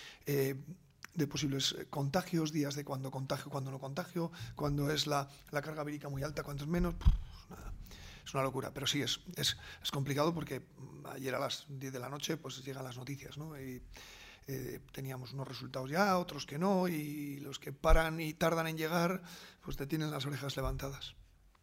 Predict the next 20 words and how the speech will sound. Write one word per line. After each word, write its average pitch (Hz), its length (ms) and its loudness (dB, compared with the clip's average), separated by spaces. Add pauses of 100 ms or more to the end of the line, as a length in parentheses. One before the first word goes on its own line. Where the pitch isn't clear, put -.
Yo 143 120 2
espero 131 320 10
que 120 80 -2
sí, 127 200 0 (360)
pero 131 160 -4
esto, 131 340 -4 (380)
el 127 120 -2
cómo 147 200 0
están 147 220 0
todas 139 200 0
esas 135 140 0
situaciones 139 680 -2
y 139 280 -2
el 127 100 -4
tema 135 220 -4
de 127 60 -4
los 131 100 -8
jugadores 139 400 2
y - 20 -4
demás, 143 300 -2